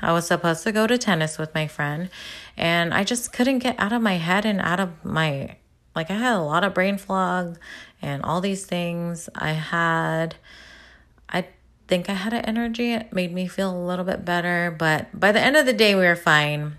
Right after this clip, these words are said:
We are, I was fine, meaning my whole house is fine, right?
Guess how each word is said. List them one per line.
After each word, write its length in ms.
We 460
are, 220
I 160
was 240
fine, 400
meaning 260
my 160
whole 320
house 340
is 160
fine, 240
right? 240